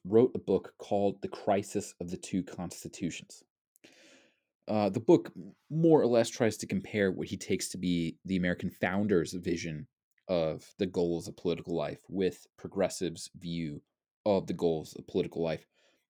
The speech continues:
And then he tries to think through a lot of contemporary issues.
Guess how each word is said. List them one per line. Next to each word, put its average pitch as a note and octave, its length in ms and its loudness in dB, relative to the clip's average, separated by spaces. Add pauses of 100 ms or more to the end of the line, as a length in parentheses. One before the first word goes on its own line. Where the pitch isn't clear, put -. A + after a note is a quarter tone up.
And G2+ 100 -2
then G2 60 2
he F#2 80 0
tries F#2+ 320 -4
to - 80 -8
think F#2 260 -8
through A2+ 540 2
a - 20 -4
lot E2+ 160 0
of E2+ 80 -8
contemporary F2 540 -6
issues. - 380 -12